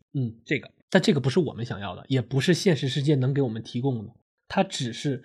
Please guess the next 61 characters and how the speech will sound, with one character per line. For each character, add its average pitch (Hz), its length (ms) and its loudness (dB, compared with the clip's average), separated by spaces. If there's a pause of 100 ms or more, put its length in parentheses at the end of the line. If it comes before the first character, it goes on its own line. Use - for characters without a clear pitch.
(240)
大 - 180 -2
脑 - 380 -6
会 - 220 2
让 170 180 4
我 113 60 -2
们 139 180 2
以 123 160 -2
为 110 200 -2
自 185 180 0
己 131 100 2
想 123 160 -4
要 107 120 -10
这 120 100 -8
个 117 80 -8
东 110 180 -10
西。 - 200 -16 (320)
那 180 80 2
现 196 320 4
实 131 180 -4
中 135 300 -2 (260)
不 302 220 8
知 139 240 2
足、 107 400 -8 (320)
差 214 360 4
别 123 240 0
心， 135 320 -4 (200)
这 196 100 4
些 180 80 6
心 190 240 4
态 170 140 2
的 139 80 0
根 180 280 4
源 117 320 0 (180)
往 135 140 2
往 139 300 -2
是 - 160 -6
来 120 220 0
自 139 120 0
于 135 100 4
攀 156 300 2
比， 127 160 -6 (240)
幸 196 220 2
福 147 120 4
源 151 140 6
于 175 80 6
比 127 180 -2
较 143 220 4
嘛， 117 240 -6
反 117 100 -6
之 139 140 -2
也 120 100 0
是 123 220 -4
成 123 260 -6
立 151 160 0
的。 - 140 -12 (400)
所 185 160 4
以 143 180 0 (280)
关 190 180 6
键 175 240 4
在 139 140 0
于 117 340 -2